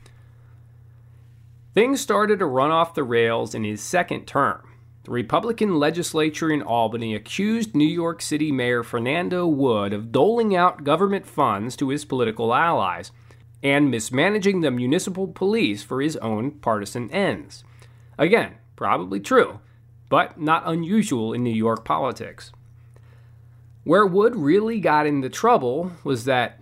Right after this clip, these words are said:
at the same time the Republican state legislature was aiming for him, Tammany leaders withdrew their backing because Wood was not spreading around enough cash to the machine.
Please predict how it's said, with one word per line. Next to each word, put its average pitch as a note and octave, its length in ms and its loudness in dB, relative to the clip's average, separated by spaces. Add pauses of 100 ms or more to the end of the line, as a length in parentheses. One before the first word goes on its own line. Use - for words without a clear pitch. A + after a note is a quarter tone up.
at B2 200 -8
the B2 80 -8
same G#3+ 480 0
time C#3 440 0
the B2 120 -4
Republican F#3 720 -2
state D3 400 0
legislature B2 840 -4
was A#2+ 240 -4
aiming F3+ 340 2
for F#2+ 260 -4
him, G#2+ 180 -10 (460)
Tammany A#3 480 0
leaders D3+ 500 2
withdrew E3 480 -2
their F3+ 200 0
backing D3 520 -2 (220)
because A2+ 360 -2
Wood F#3+ 480 0 (300)
was A#2+ 220 -4
not F3+ 320 0
spreading F3+ 420 2
around D3 380 2
enough C3 320 -2
cash A#2 560 -2
to C3 100 -4
the A2 80 -4
machine. A2 640 -2